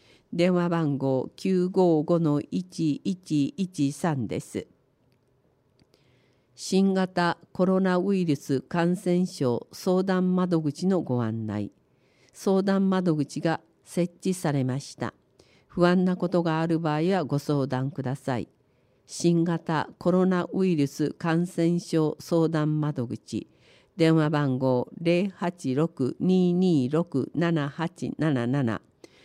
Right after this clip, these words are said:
午前九時から午後九時。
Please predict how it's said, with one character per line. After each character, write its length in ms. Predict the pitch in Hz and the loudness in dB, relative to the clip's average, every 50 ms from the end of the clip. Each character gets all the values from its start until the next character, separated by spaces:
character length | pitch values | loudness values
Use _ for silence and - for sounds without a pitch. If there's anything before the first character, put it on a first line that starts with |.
| _ _ - | _ _ -4
午 160 | 202 180 170 160 | 0 2 2 4
前 280 | - 160 147 147 147 147 | 4 2 2 2 0 0
九 160 | - - 196 | 0 0 0
時 160 | 180 - 160 | 0 0 -4
か 180 | - - 156 160 | -4 -4 -4 -4
ら 200 | 170 165 - - _ _ - 156 | -2 -4 -4 -6 _ _ -8 0
午 140 | 160 165 151 | 0 0 2
後 180 | - 131 117 | 2 0 -2
九 220 | 123 - - 196 - | -2 -4 -4 -4 -2
時。 180 | - - - | -4 -6 -10